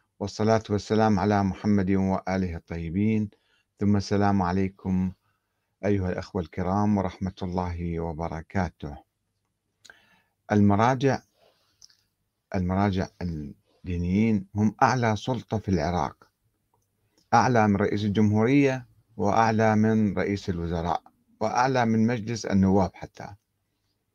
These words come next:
لديهم سلطة سياسية ودينية في نفس الوقت، ويتبعهم الناس ويقلدوهم ويستمعوا إلى كلامهم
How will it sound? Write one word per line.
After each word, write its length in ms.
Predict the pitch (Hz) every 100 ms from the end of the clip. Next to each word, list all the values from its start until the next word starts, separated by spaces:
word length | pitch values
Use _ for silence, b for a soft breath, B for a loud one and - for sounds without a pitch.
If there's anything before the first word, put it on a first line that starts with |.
| _ _ _ _ _ _ _ _ _ _ -
لديهم 420 | 117 120 135 131
سلطة 420 | 127 143 139 131
سياسية 800 | 110 - 113 107 101 139 147 139
ودينية 680 | 131 110 98 110 120 131 123
في 380 | 107 101 95 95
نفس 280 | 107 104 85
الوقت، 360 | 95 92 - _ _ _ _
ويتبعهم 880 | 101 110 110 - 135 - 117 110 101
الناس 560 | 95 110 120 120 - _ _ _ _ _ _ _ _ -
ويقلدوهم 1000 | 117 113 113 110 107 123 143 139 131 123
ويستمعوا 640 | 95 101 - 131 120 120
إلى 140 | 120 117
كلامهم 760 | 110 117 131 127 127 131 127